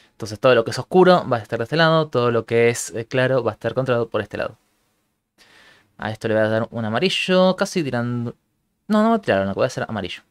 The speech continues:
A este va a ser un color rojo, pero muy, muy oscuro. ¿Mm?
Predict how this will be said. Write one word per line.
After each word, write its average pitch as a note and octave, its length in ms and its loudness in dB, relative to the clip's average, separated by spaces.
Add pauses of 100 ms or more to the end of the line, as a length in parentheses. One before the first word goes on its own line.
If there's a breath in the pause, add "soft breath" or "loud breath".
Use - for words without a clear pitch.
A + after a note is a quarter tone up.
(520 loud breath)
A G#2+ 140 -4
este A#2 180 -8
va A2+ 60 -2
a - 20 -6
ser - 300 -6
un A2+ 120 -10
color G#2+ 260 -4 (200)
rojo, F#3 640 -2
pero A#2 140 0
muy, C#3 260 0
muy A#2 160 -2
oscuro. B2 440 -4 (2250)
¿Mm? A#2 180 -6